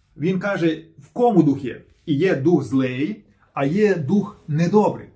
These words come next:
І є різниця. Коли людина має Духа Божого, то вона світиться і проявляє любов і ласку до інших людей.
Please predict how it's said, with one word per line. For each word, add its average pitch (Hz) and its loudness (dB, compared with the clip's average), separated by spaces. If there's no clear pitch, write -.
І 175 0
є 170 -2
різниця. 262 -6
Коли 226 0
людина 190 -4
має 160 -2
Духа 131 -6
Божого, 175 -6
то 160 -8
вона 202 -8
світиться 185 -6
і 170 0
проявляє 147 -2
любов 165 0
і - -6
ласку 180 -4
до 147 -2
інших 165 -4
людей. 123 -8